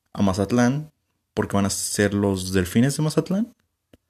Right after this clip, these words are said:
Y pues, obviamente, lo que se ve en esto es la corrupción de la Liga M X, o sea, bendito fútbol mexicano. ¿Cuánt-, en cuántos países, continentes, no sé, donde sea,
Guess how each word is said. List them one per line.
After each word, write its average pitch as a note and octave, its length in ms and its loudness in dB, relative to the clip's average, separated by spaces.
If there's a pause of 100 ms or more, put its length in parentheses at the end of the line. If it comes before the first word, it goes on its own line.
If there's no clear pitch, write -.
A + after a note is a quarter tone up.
(1040)
Y G#2+ 100 -2
pues, - 600 -6 (100)
obviamente, D3 680 4
lo D#3 240 4
que G#2 320 4
se - 240 0
ve G#2 140 6
en A#2 100 6
esto A#2 340 2
es - 200 -4 (160)
la G#2+ 240 2
corrupción G2+ 800 0 (240)
de G#2+ 160 2
la G2 100 4
Liga G2+ 240 4
M G#2 240 2
X, G2 220 -4
o - 20 -8
sea, F#2 160 -4 (300)
bendito A#2 580 4
fútbol B2+ 480 4
mexicano. G#2 680 0 (1160)
¿Cuánt-, D3+ 540 0
en B2+ 220 2
cuántos D3+ 1080 4 (320)
países, B2+ 960 4 (760)
continentes, A#2+ 760 4
no B2+ 100 2
sé, C3+ 120 2
donde A#2+ 340 6
sea, B2 280 0